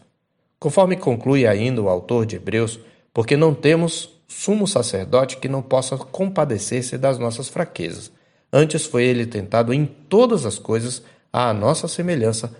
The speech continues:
mas sem pecado, conforme Hebreus quatro quinze. Assim, o corpo plenamente humano de Jesus experimentou o ápice das dores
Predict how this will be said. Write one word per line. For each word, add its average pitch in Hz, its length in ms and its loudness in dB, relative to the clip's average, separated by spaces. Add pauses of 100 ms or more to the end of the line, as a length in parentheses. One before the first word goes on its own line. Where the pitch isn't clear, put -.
(100)
mas 113 240 0
sem 127 280 -4
pecado, 110 540 -2 (340)
conforme 113 400 0
Hebreus 110 360 -2
quatro 92 380 -4
quinze. - 480 -14 (540)
Assim, 131 520 0 (260)
o 113 80 -8
corpo 151 300 2
plenamente 151 760 2
humano 107 380 0
de 95 120 -6
Jesus 98 440 -6 (320)
experimentou 139 720 0
o 98 140 -2
ápice - 720 -4
das 110 300 -2
dores 123 520 -2